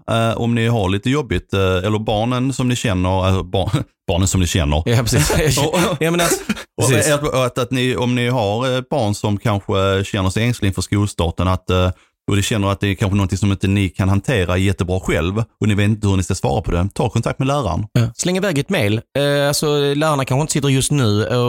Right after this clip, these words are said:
Speaker 2: och tittar på mailen, men man är ju tillbaka som lärare en vecka innan alla elev-, elever kommer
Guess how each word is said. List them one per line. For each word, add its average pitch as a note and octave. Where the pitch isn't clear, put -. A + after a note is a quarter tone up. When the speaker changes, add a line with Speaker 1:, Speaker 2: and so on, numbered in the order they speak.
Speaker 2:
och A2+
tittar -
på -
mailen, G#2+
men C3
man C3+
är C3
ju C3
tillbaka C3
som C3
lärare C3+
en B2+
vecka B2+
innan A#2+
alla A2+
elev-, G#2+
elever G#2+
kommer G2